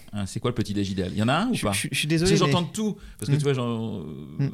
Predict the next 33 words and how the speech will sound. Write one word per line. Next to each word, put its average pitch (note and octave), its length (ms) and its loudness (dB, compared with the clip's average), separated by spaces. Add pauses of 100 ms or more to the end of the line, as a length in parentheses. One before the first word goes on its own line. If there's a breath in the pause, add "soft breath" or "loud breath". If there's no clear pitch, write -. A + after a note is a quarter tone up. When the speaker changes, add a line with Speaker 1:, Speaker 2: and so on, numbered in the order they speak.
(100)
Speaker 1:
est-ce G#2 120 -6
que B2 80 -4
c'est A#2+ 80 -2
un - 20 -6
petit G#2+ 140 -6
déj G#2+ 180 0
un G2+ 60 -2
peu, G#2 180 -4
euh, F#2+ 120 -4
traditionnel G2+ 540 -2
à F#2+ 40 -2
la F#2 80 -2
française A2+ 480 -2
avec G#2+ 120 -2
Speaker 2:
Mm. C#3 40 4
Speaker 1:
la C#3 60 4
baguette F2+ 240 -4
de F#2 100 -6
pain, G#2+ 220 -2
et G2+ 60 -2
cetera ? G#2 460 -4 (500 loud breath)
Est-ce - 160 -6
qu'il G2+ 100 -8
faut G#2 100 -4
mélanger G2 280 -4
des F#2+ 280 -2
œufs ? C3 360 4
Est-ce A#2 120 -4
que, F2+ 380 -8
voilà, G#2 200 -2
est-ce F#2+ 80 -4
que, - 100 -12
Speaker 2:
Mm. B2+ 140 0